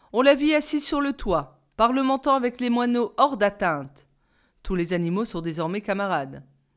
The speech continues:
Aussi, tout moineau pouvait se percher sur elle, même sur ses griffes. Mais les moineaux gardaient leur distance. Les cours de lecture et d'écriture, toutefois, eurent un vif succès.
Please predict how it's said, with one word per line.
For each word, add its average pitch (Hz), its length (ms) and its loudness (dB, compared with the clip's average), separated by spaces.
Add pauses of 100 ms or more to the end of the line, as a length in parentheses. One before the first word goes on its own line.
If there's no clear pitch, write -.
(1000)
Aussi, 294 420 2
tout 349 180 4
moineau 277 320 4
pouvait 247 280 -4
se - 100 -10
percher 233 320 -2
sur 208 260 -4
elle, 233 140 0
même 247 160 -2
sur 277 180 -6
ses 285 160 -6
griffes. 240 520 -8 (1400)
Mais 202 140 -2
les 190 100 2
moineaux 180 280 0
gardaient 175 280 -4
leur 170 120 -4
distance. 156 680 -10 (1000)
Les 294 120 2
cours 403 200 2
de 320 80 0
lecture 294 360 -2
et 247 60 0
d'écriture, 240 500 -6
toutefois, 262 500 -2
eurent 240 240 -6
un 220 140 2
vif 269 280 -2
succès. 160 580 -8